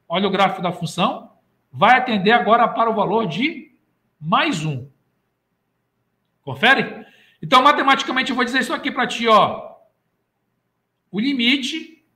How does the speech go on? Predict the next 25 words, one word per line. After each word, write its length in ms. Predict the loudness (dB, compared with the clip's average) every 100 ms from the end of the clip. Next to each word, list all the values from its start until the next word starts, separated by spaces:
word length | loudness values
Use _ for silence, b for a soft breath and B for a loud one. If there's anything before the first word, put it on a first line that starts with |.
| _ _ -2
da 240 | 0 2
f 300 | 2 0 0
de 100 | -8
x, 640 | -8 -6 -4 -4 -6 -12 -12
quando 180 | -8 -6
o 60 | -6
x 260 | -8 -10
tende 220 | -10 -8 -6
a 80 |
zero 280 | -4 -4 -4
mais, 440 | -2 -2 -2 -6 -10
esse 220 | -12 -6
mais 180 | -4 -4
significa 520 | -8 -14 -14 -16 -18
que 100 | -16
nós 140 | -14 -14
estamos 260 | -14 -18
tendendo 220 | -18 -18
pela 200 | -18 -14
direita, 460 | -12 -8 -8 -10 -16 _ _ _ _
e 60 | -10
de 100 | -4
fato 320 | 0 0 0
nós 160 | -8
estamos, 500 | -10 -8 -6 -6 -10